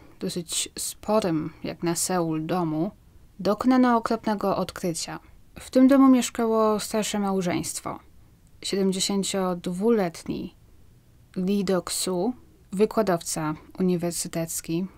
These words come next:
który niedawno przeszedł na emeryturę, oraz jego żona, sześćdziesięciosiedmioletnia Lee Unok. Małżeństwo było dosyć zamożne. Mieszkali w takim, wiecie, wolno stojącym domu,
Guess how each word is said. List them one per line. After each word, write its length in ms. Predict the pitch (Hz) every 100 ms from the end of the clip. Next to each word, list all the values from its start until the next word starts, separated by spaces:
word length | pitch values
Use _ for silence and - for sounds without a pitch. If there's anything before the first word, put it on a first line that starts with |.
| -
który 540 | - 185 185 175 160 160
niedawno 580 | 180 175 185 170 180
przeszedł 440 | 170 - 180 170 170
na 320 | 170 170 165
emeryturę, 840 | 202 190 190 202 - 190 156 175 220 - - - - -
oraz 320 | 220 240 240
jego 260 | 233 226
żona, 360 | 202 180 156 - - - - -
sześćdziesięciosiedmioletnia 1800 | - 214 - 196 196 190 - 190 180 - 254 214 180 175 165 - 180 208 - - - - - -
Lee 380 | 190 202 233 233 - _ -
Unok. 560 | 190 170 - - - - - -
Małżeństwo 520 | 247 240 294 302 269
było 240 | 240 226 202
dosyć 440 | 196 - 196 -
zamożne. 640 | - 196 190 185 - - - - - -
Mieszkali 400 | 202 - 196 185
w 40 | 180
takim, 360 | 175 - 175
wiecie, 280 | 175 196 180
wolno 320 | 170 190 185
stojącym 540 | 180 196 185 180 190 180
domu, 420 | 185 214 180 160